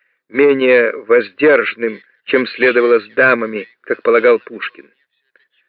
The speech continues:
Надо признаться, при всем уважении к высокому таланту Пушкина,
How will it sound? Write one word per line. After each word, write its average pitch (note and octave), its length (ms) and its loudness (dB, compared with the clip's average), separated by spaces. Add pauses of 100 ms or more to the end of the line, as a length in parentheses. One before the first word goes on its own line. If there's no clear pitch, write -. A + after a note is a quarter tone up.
(420)
Надо G#3 200 0
признаться, G3+ 800 2 (100)
при E3 160 0
всем E3+ 360 -2
уважении C3+ 580 0
к - 100 -16
высокому A#2 500 -2
таланту B2 360 0
Пушкина, G#2 480 -6